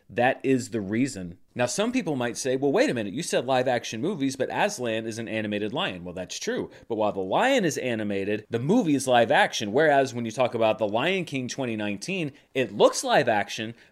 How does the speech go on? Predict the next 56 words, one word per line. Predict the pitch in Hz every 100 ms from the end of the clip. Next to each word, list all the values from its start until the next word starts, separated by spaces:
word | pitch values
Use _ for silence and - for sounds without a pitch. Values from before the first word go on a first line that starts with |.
| -
but | 175
it | 233
is | - 294 262
completely | - 220 202 208 165 170
animated. | 156 220 139 95 92 -
So | - 127 120 170
even | 240 247
though | 233
the | 196
lion | 185 196 190
looks | 165 240 -
animated | 196 185 170 170 170
in | 139
the |
live | 120 123 123
action | 175 190 165
movie | 131 131 127 - -
and | 123 127
the | 120 123
animated | 175 214 196 170
lion | 165 165 156
looks | 135 -
live | 127 117 131
action | 175 180 151
in | 123
the | 110
Lion | 139 180 170
King | 170 143
movie, | 127 123 131
I'm | - 113 107
not | 131 208 208
counting | 180 165
The | 135
Lion | 135 135 131
King | 127 117
and | 104
I | 107
am | 131 147 147
counting | 123 104 98 98 - _
The | 117
Chronicles | 110 104 104 101
of | 98
Narnia. | 101 92 78 _ _
See | - - 196
what | 196
I | 190
mean | 190 190
when | 165
I |
said | 151 175
I | 156
get | 143 131
derailed | 143 135 139 139
by | 135
dumb | 113 117 143
stuff? | - 151 175